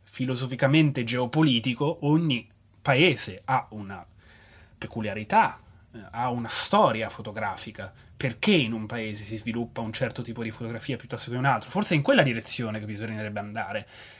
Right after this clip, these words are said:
per recuperare un controllo delle immagini. Non tanto fissare le immagini al paese, ma capire qual è la loro origine. E nel momento in cui si ristabilisce un contatto con l'origine, c'è anche un atto di creazione in più.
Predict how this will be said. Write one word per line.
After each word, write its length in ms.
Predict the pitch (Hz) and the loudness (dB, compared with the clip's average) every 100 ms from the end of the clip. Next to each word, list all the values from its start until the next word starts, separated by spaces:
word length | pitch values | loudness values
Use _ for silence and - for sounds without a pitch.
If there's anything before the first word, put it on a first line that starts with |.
| - | 0
per 140 | 135 | 2
recuperare 600 | 131 135 151 143 139 120 | 2 2 6 8 8 6
un 80 | 110 | 2
controllo 380 | 113 107 113 107 | -6 -6 -4 -4
delle 120 | 104 104 | -6 -6
immagini. 500 | 107 98 104 104 - - - | -8 -8 -10 -12 -14 -20 -4
Non 220 | 147 175 | 2 4
tanto 360 | 170 208 156 120 | 8 6 6 0
fissare 840 | - 170 - - 208 120 107 104 _ - - _ - | -2 0 0 6 6 6 2 -8 _ -20 -20 _ -2
le 120 | 131 | 0
immagini 720 | 127 139 156 139 120 117 110 _ | 2 6 6 6 2 -4 -6 _
al 160 | 110 107 | -8 4
paese, 440 | 185 143 101 - | 8 8 6 -2
ma 240 | 139 143 - _ _ _ - | 0 -2 -4 _ _ _ -2
capire 680 | 156 143 208 240 143 107 - - - | -2 4 6 6 6 0 -8 -20 -12
qual 140 | - 139 | 0 2
è 80 | |
la 100 | 139 | 4
loro 220 | 127 123 110 | 2 -2 -4
origine. 580 | 127 147 104 95 95 _ _ _ _ _ _ _ _ _ _ | -2 -2 -4 -10 -14 _ _ _ _ _ _ _ _ _ _
E 120 | 135 | 2
nel 100 | 143 | 6
momento 320 | 156 202 208 135 | 8 6 4 2
in 80 | |
cui 140 | 135 170 | 0 0
si 160 | - | 0
ristabilisce 580 | 120 - 139 143 202 139 | -4 -2 0 2 2 0
un 60 | 120 | 0
contatto 400 | 131 135 143 127 | 0 0 0 0
con 100 | 139 | 2
l'origine, 720 | 190 147 170 220 120 101 - | 4 4 2 0 0 -4 -10
c'è 160 | - 113 | -6 -4
anche 200 | 117 - | -2 -2
un 80 | 117 | -2
atto 200 | - 139 | -4 -6
di 80 | |
creazione 440 | 113 107 - - 98 | -8 -10 -8 -8 -8
in 80 | 98 | -6
più. 240 | 214 185 | -4 -4